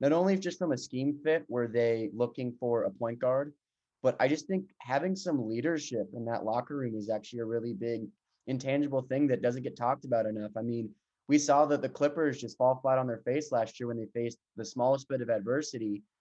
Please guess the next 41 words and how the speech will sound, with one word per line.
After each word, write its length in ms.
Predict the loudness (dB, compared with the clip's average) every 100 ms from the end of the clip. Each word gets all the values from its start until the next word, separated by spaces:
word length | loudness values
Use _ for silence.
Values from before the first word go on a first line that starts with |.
| _ _ -2
And 260 | 0 2
when 140 | 2 4
you 80 | 4
look 180 | 2
at 100 | 0
Kawhi 340 | -2 2 4 2
and 120 | 0
Paul 200 | 2 2
George, 400 | 2 0 0 0
they're 180 | -6 -6
talented 400 | -2 -2 -2 -4
players, 320 | 2 2 2 0
but 160 | -4 -4 _ _ _ -2
neither 260 | 4 6 6
of 60 | 6
them 140 | 2
scream 460 | 0 0 2 2 2
as, 80 |
like, 160 | 0 2
the, 160 | 2 2
you 80 | 0
know, 120 | -2
leadership 580 | 0 4 4 2 -2 -2
role 200 | 2 2
guys. 460 | 0 -4 -6 -8 -8
They're 100 | -6
kind 220 | -4 -2
of 40 |
the 80 | -2
complimentary 680 | 0 -2 0 -2 0 -2 -4
superstar 720 | -4 -8 -8 -4 0 0 -2 -6 _ _ _
to 100 | 2
a 60 | 2
different, 520 | 2 0 0 0 -2 -6 _ _ _ -2
uh, 160 | 0
leadership 520 | 2 4 2 0 -6 -6
superstar. 640 | -8 -6 -4 -2 -2 -2 -4
And 180 | -2 2
now 200 | 4 4
instead 340 | 4 4 4
of 160 | 2